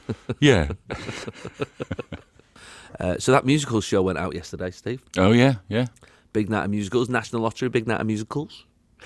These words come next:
Speaker 2: Mm.
Speaker 1: Um, yeah, it was good, actually. It was good. I think you're gonna enjoy it. It's on the iPlayer now, uh, if you wa-, wanna
Speaker 2: Mm.
Speaker 1: watch it.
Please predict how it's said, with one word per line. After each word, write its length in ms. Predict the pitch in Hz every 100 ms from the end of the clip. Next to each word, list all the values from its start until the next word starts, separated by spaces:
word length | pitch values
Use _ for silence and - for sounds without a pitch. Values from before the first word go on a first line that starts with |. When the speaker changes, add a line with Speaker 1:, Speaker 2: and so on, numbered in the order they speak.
| - -
Speaker 2:
Mm. 240 | 71 90
Speaker 1:
Um, 440 | 92 90 85 82 -
yeah, 180 | 104 156
it 60 | -
was 100 | 92
good, 380 | - 147 160
actually. 440 | - - - 76 76
It 60 | 92
was 100 | 90
good. 260 | - 117 -
I 60 |
think 200 | - 131
you're 80 | 104
gonna 120 | 101
enjoy 260 | 87 82 107
it. 40 | 85
It's 80 |
on 80 | 127
the 80 | 127
iPlayer 440 | 113 110 98 87
now, 220 | 90 117 139 _ -
uh, 320 | 90 85 80 -
if 200 | 85 -
you 140 | 80 78
wa-, 100 | -
wanna 200 | - 80
Speaker 2:
Mm. 40 | 78
Speaker 1:
watch 240 | - -
it. 160 | 110